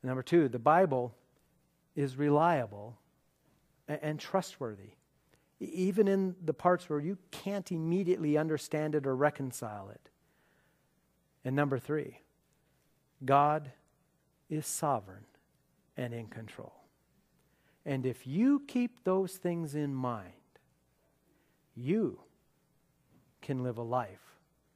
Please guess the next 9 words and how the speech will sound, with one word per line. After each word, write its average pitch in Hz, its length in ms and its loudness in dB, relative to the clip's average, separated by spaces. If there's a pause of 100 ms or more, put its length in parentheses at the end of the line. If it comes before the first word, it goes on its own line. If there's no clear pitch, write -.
(280)
of - 160 -16
character 127 460 -6
and 107 100 -12
conviction, 113 520 -14 (920)
just - 500 -10 (680)
like 104 320 -12
Daniel. 87 540 -20 (1400)
Let's 123 180 -14
pray. 113 320 -6